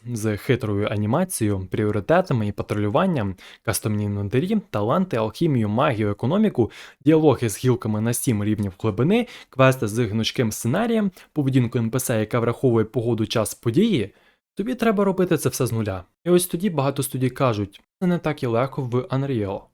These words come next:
бо такі механіки не шаблонні, і рушій не дає їх з коробки. Epic компенсується руками, не технологією. Щоб продати свою платформу великим студіям, Epic виділяє окремі команди інтеграції,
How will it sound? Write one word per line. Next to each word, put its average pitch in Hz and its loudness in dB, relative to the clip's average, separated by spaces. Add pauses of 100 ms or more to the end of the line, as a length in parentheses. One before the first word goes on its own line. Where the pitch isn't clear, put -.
бо 147 4
такі 143 0
механіки 170 2
не 160 0
шаблонні, 131 0 (140)
і 165 -4
рушій 170 0
не 147 0
дає 120 2
їх 113 2
з - -8
коробки. 107 -2 (120)
Epic 202 0
компенсується 151 0
руками, 127 0
не 127 0
технологією. 104 -2 (100)
Щоб - 0
продати 117 0
свою 110 0
платформу 107 -2
великим 107 -4
студіям, 185 0
Epic 120 -4
виділяє 117 0
окремі 120 0
команди 185 0
інтеграції, 170 -2